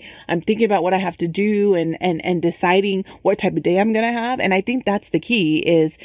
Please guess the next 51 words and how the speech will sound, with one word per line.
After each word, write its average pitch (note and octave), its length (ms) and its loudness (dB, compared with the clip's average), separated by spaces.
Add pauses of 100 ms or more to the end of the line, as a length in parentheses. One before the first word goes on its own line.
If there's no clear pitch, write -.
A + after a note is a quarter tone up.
(340)
and, F#3 220 0
and F#3+ 140 0
I F#3 100 0
mean, F#3 160 0
that's F#3+ 300 0
a F#3 100 0
big F3+ 380 0
part D#3+ 320 -4
of D#3+ 40 -6
self-love E3 540 0
is E3 240 -2
getting E3+ 300 2
up D3+ 260 0
and E3 160 -2
being D#3+ 240 0
with D3+ 140 -6
yourself - 520 -14 (960)
on F#3+ 140 2
a F#3 60 2
daily D3+ 260 0
basis, - 380 -10
having E3+ 360 -2
time D#3+ 380 -2
to D#3+ 140 -4
yourself, - 320 -2 (260)
even C#4 340 2
if B3+ 140 -2
it's A3+ 160 -4
ten A3 180 -2
minutes, G#3+ 380 -4
because F#3+ 300 -2
I G3 80 2
know G#3 160 0
this A3+ 180 0
world F#3 180 -2
is G#3 120 -6
crazy. D#3+ 440 -2 (560)
I - 60 0
know G3 140 2
a - 20 2
lot F3+ 160 2
of G3 80 2
you G#3 140 2
out F3+ 120 0
there F#3 120 -2
who F#3+ 80 0
are F#3+ 100 2
listening E3+ 320 -2
are D#3+ 80 -2
probably E3+ 200 0
like, D#3 180 -2